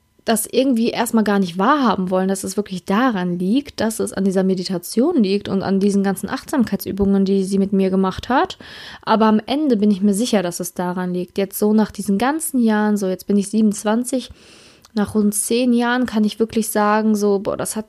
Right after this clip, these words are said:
das war wirklich der Shift in meinem Leben. Ich brauchte quasi diese Tiefphase, wo ich halt wirklich echt am Ende war, wo, wo ich nicht wusste, so, was soll ich mit meinem Leben anfangen? So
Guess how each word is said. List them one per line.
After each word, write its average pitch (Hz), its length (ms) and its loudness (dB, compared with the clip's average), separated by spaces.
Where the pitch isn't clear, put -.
das 269 380 -2
war 214 320 2
wirklich 226 320 -2
der 190 100 -4
Shift - 600 -4
in 233 120 2
meinem 220 260 4
Leben. 185 360 0
Ich - 120 -12
brauchte 220 540 0
quasi 226 400 0
diese 196 300 0
Tiefphase, - 1600 -2
wo 214 100 4
ich 208 140 -4
halt 202 160 -2
wirklich 208 340 0
echt 254 220 0
am 208 220 0
Ende 254 340 2
war, 220 180 0
wo, 214 220 0
wo 208 120 2
ich 220 120 2
nicht 226 200 0
wusste, 240 280 0
so, 220 320 0
was 220 140 -4
soll 240 100 -2
ich 214 60 2
mit 220 80 4
meinem 214 180 4
Leben 208 180 0
anfangen? 233 580 0
So 196 120 -4